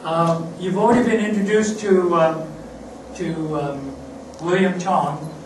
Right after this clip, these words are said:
William is a four, uh, term member of the State Assembly in Connecticut and is now the leading candidate for the U S Senate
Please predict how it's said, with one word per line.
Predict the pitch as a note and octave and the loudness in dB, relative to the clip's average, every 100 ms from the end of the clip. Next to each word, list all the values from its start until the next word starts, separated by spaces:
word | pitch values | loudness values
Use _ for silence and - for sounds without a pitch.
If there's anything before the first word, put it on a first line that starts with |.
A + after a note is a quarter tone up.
| - - - | -16 -16 -8
William | E3 F#3+ G3+ F#3+ | 0 4 4 4
is | F3+ | 2
a | F3+ | -2
four, | E3 G3 G3 G3 F#3+ F#3 F3+ | -4 0 2 4 4 4 2
uh, | E3 D#3+ E3 | 2 2 0
term | F#3+ F#3+ F3+ | 0 0 0
member | F#3 D#3+ D#3 D#3 - - - - - | -2 -2 -4 -6 -8 -14 -14 -16 -12
of | D#3 | -10
the | D3 | -8
State | - G3+ G3 | -6 0 2
Assembly | F#3+ G#3+ G#3 F#3 E3 E3+ | 4 2 2 2 0 0
in | F3+ F#3+ - E3+ E3+ | 2 2 2 0 -2
Connecticut | F3+ G3 F#3 E3+ - - - - - - - - - | 0 4 4 2 -4 -8 -12 -16 -16 -16 -16 -16 -12
and | D3+ D3 | -10 -8
is | D3 | -6
now | D#3+ F3 F3+ F3 | -4 0 0 -2
the | D3+ | -4
leading | F#3+ G#3 G3+ E3+ | 0 0 0 -2
candidate | F3 F#3+ F3+ E3 D#3+ D#3 - - - - - | -2 0 0 -2 -2 -2 -4 -12 -14 -16 -14
for | - F#3 F3 | -2 2 2
the | E3 D#3+ | 2 2
U | F#3+ F#3 | 6 6
S | - - | 4 0
Senate | G3 F3 E3 | 2 2 0